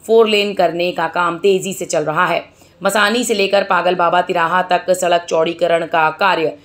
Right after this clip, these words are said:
पूरा हो चुका था, लेकिन अद्धा पुलिस चौकी के समीप करीब सौ साल पुरानी अद्धा बाबा मजार सड़क चौड़ीकरण में बाधा उत्पन्न कर रही थी।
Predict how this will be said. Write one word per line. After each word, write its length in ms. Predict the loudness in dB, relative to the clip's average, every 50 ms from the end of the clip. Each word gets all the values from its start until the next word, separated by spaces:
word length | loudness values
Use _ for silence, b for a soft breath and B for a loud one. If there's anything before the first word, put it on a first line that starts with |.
| b b b b -2
पूरा 260 | 0 2 4 4 2
हो 180 | 2 0 -2 -4
चुका 300 | -6 -6 -4 -2 -2 -2
था, 160 | -2 -2 0 0
लेकिन 360 | 0 0 -2 -2 -4 -4 -8 b b b b b b b b b
अद्धा 540 | -2 -2 -2 -2 -2 0 2 2 2 2 0 -2 -6 -14 _ _ _ _ _ _ _ -6
पुलिस 360 | -2 0 0 0 0 2 2
चौकी 280 | 2 2 2 0 -2 -4
के 120 | -2 -4
समीप 400 | -2 -2 -4 -2 -2 -4 -4 -4 -4 -2 0
करीब 280 | 0 0 0 -4 -4 -6
सौ 380 | -6 -6 -2 0 2 4 4 4
साल 480 | 2 2 2 2 2 2 2 0 -4 -8 b b b b b _ -4
पुरानी 380 | 0 0 2 2 0 -2 -2 -4
अद्धा 300 | -6 -4 -2 0 0 0
बाबा 280 | 0 0 0 0 0 0
मजार 420 | -2 -2 -2 0 0 2 2 0 0
सड़क 340 | 0 0 0 0 0 -2 0
चौड़ीकरण 520 | 2 2 2 2 2 0 0 0 0 0 -2
में 120 | -2 0
बाधा 300 | 2 2 2 2 2 2
उत्पन्न 300 | 2 2 0 -2 -4 -2
कर 140 | -2 -2 -2
रही 220 | 0 -2 -4 -4 -4
थी। 320 | -2 -2 -2 -2 B